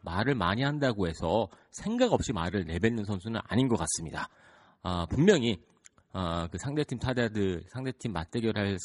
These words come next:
그 선수들을 염두에 두고 이야기를 하고 이야기하고 부풀릴 거 부풀리고 숨길 거 숨기고 이렇게 두뇌가 좀, 이 회전이 아주 잘 되는 포수가 바로 앨리스 선수가 아닌가 생각이 됩니다. 앨리스 선수 같은 경우에는,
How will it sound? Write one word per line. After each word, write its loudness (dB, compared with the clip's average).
그 -8
선수들을 0
염두에 2
두고 4
이야기를 4
하고 0
이야기하고 2
부풀릴 4
거 4
부풀리고 2
숨길 -2
거 0
숨기고 -2
이렇게 4
두뇌가 6
좀, 2
이 -2
회전이 4
아주 -2
잘 4
되는 4
포수가 2
바로 0
앨리스 2
선수가 -2
아닌가 0
생각이 -4
됩니다. -8
앨리스 4
선수 4
같은 4
경우에는, 4